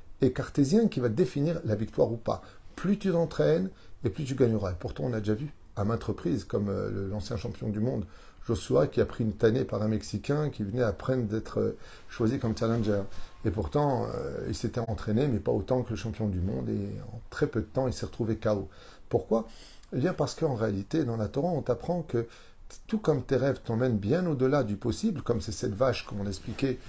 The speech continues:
euh, qui était extrêmement obèse et qui vont être avalées par des vaches extrêmement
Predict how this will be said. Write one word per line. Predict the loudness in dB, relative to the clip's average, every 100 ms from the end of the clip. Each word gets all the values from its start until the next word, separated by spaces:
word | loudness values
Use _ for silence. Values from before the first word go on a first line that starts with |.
| -10 -8 0
euh, | 6 6
qui | 4 0
était | 4
extrêmement | 4 4 2 4 2 0 0
obèse | 2 2 2 2
et |
qui | 0
vont | -2 0
être | 0
avalées | 2 2
par | 0 -2 0
des | 2 4
vaches | 2 2 -4
extrêmement | -8 -2 0 2 0